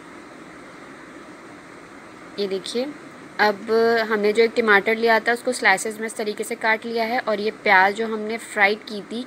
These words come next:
crispy onion, ये हम ऊपर से spread कर देंगे इस तरीके से। और ये जो tomatoes हमने लिए थे, ये एक अदर tomato को मैंने slices में काट लिया और ये ऊपर से बस ऐसे हमें garnishing के लिए लगाना है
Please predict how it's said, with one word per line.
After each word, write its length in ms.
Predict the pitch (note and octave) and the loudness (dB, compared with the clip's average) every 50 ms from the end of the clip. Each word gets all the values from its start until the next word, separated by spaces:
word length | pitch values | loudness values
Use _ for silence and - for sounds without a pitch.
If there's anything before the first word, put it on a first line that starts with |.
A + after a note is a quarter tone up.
| - - | -6 -4
crispy 340 | A#3+ G#3 - - G#3 A3 G#3+ - - - - - - - - - - - | -4 -4 -4 -4 -8 -8 -10 -10 -16 -20 -20 -20 -20 -20 -20 -6 -2 0
onion, 360 | G#3 G3 F#3+ G3+ A3+ A#3+ A#3+ | 0 2 2 0 -2 -2 -2
ये 100 | A#3 A3+ | -4 -2
हम 160 | G#3+ G#3 G#3+ | -2 -2 -2
ऊपर 240 | G#3 G3 G3+ - G3+ | -4 -2 -2 -2 -2
से 140 | G3 - A3 | -2 -2 -6
spread 280 | - - - F#3 F3 F3 | -4 -2 -2 -2 -2 -2
कर 180 | - F3+ F3 | -4 -6 -6
देंगे 340 | E3 - E3+ E3 E3 F3 F#3 - - - - - - - - - - - - - - - - - - - - - - - - - - | -6 -8 -10 -10 -12 -12 -14 -16 -18 -20 -20 -20 -20 -20 -20 -18 -18 -18 -18 -18 -18 -20 -20 -20 -20 -18 -18 -18 -18 -20 -16 -12 -10
इस 120 | G3+ - - | -10 -6 -4
तरीके 380 | G#3+ G3 F3+ F3 E3+ - G3+ | -4 -4 -4 -4 -6 -8 -10
से। 180 | - - - F#2+ F#2 - - - - - - - - - - - - - - - - - - - - - - - - F#3+ | -10 -10 -12 -16 -16 -18 -18 -20 -20 -20 -20 -20 -20 -20 -20 -20 -20 -20 -20 -20 -20 -20 -20 -20 -20 -20 -18 -12 -8 -6
और 60 | F#3 | -4
ये 300 | F#3 F#3 G3 G#3 A3+ E4+ - - - - - - - - - - | -2 -2 -2 -2 -2 -6 -10 -16 -20 -20 -20 -20 -20 -16 -10 -6
जो 100 | G#3 G#3 | -6 -4
tomatoes 440 | G3+ A3+ G#3+ G#3 G3+ G3+ G#3 G#3 G#3 | -2 -2 0 0 0 0 0 -2 0
हमने 180 | A3 A3 A3+ A3+ | 0 -2 0 0
लिए 220 | A3+ A3 G#3+ G#3 | 0 0 0 0
थे, 200 | G3+ - A#3+ D4+ - - - - - - - - - - - - - - - - - - - - - - - - - - | 0 0 -2 -2 -4 -8 -18 -20 -20 -20 -20 -20 -20 -20 -20 -20 -20 -20 -20 -20 -20 -20 -20 -20 -20 -20 -20 -16 -10 -4
ये 120 | G3+ G#3+ G#3+ A#3 | -2 -2 0 2
एक 200 | A#3 A#3 A#3+ A#3+ | 2 4 4 6
अदर 140 | B3+ A#3 B3 A#3+ | 6 6 6 4
tomato 340 | B3 B3 A3+ A3+ G#3 A3 | 4 4 4 4 2 2
को 80 | G#3+ A#3+ | 0 -2
मैंने 160 | A#3+ B3 C#4 | -2 -2 -4
slices 400 | C#4 - B3 G3 F#3 - G#3+ G3+ | -2 0 0 0 0 0 -4 -6
में 120 | G3+ A3 A3 | -6 -6 -2
काट 280 | - G#3+ G3 F#3+ F#3+ | 0 0 0 0 0
लिया 200 | F#3+ G3+ G#3+ A3+ | -2 -4 -2 0
और 80 | B3 C4 | 0 -2
ये 100 | C4 B3+ | -2 -4
ऊपर 320 | - - F#3+ - - A3+ A3+ | -6 -8 -6 -4 -2 -2 -2
से 140 | - - | -2 -2
बस 200 | A3 A3+ A#3 - | -4 -4 -2 -2
ऐसे 160 | A#3 G#3+ G#3+ A3 | -2 -2 -2 -4
हमें 200 | G#3+ A3 A3 F#3+ | -4 -4 -2 -2
garnishing 440 | G3+ F#3+ F3+ F3+ F#3+ F#3 - A3 G#3+ | 0 0 0 0 -2 -4 -6 -6 -6
के 80 | G#3 | -4
लिए 140 | G#3 G3 F#3 | -2 -2 0
लगाना 400 | F#3 F#3 F3 E3+ E3+ D#3+ E3 E3 | 0 0 -2 -2 -6 -10 -10 -12
है 80 | E3 | -14